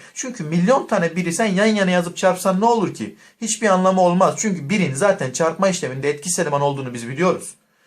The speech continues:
Dolayısıyla birin bütün kuvvetleri de ne olacak arkadaşlar?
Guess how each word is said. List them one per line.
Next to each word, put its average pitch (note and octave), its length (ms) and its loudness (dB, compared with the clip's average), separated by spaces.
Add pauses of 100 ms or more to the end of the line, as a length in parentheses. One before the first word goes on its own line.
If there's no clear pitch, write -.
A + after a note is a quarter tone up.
(140)
Dolayısıyla G#3+ 480 0
birin F#3 260 2
bütün G#3+ 220 -2
kuvvetleri D#3+ 420 2
de D3 100 0
ne F#3 40 2
olacak D#3+ 340 2
arkadaşlar? C3+ 560 -2